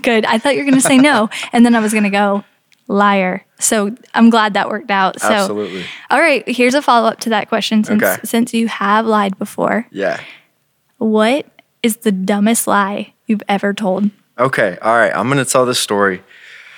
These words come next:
Speaker 2: You asked me a little bit ago, so I was able to think of one.
Speaker 1: Good, yeah.
Speaker 2: Um,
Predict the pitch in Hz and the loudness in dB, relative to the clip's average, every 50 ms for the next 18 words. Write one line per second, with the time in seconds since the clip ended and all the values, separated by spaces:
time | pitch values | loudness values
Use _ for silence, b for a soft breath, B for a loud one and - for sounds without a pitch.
0 | B B B B B B B B B B B - 156 160 156 156 - - 156 143 | B B B B B B B B B B B 2 2 2 2 2 0 0 0 0
1 | 139 123 131 135 131 131 113 123 113 104 107 98 95 - - 110 110 101 110 110 | 0 2 2 2 2 2 2 0 0 2 2 0 0 2 2 2 2 4 2 0
2 | 113 110 107 - - 127 110 117 104 92 101 107 - 240 233 226 214 202 220 233 | 0 -2 -4 -4 -6 -6 -6 -6 -6 -2 0 2 2 2 2 0 -2 -4 -4 -2
3 | 240 233 - 117 117 113 - - 95 90 92 | 0 0 2 2 2 2 0 -2 -4 -8 -10